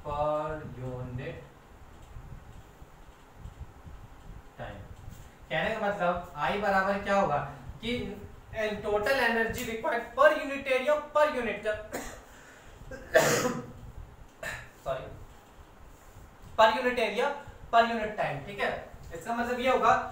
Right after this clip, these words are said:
एक फोटोन की एनर्जी कितनी होती है, एच म्यू होती है, तो टोटल एनर्जी कितनी होगी, एन एच म्यू by per unit area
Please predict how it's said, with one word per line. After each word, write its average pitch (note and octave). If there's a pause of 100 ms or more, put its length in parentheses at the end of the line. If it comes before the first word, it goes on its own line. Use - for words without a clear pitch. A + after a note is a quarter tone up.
(260)
एक D4+
फोटोन C4
की C#4+
एनर्जी C#4
कितनी C4+
होती B3
है, B3+ (200)
एच G#3+
म्यू G3+
होती E3+
है, B2 (360)
तो B3
टोटल A3+
एनर्जी B3
कितनी A#3+
होगी, A#3+ (240)
एन C4 (300)
एच -
म्यू F#3 (260)
by D3+ (200)
per A3
unit G#3+ (180)
area D#3+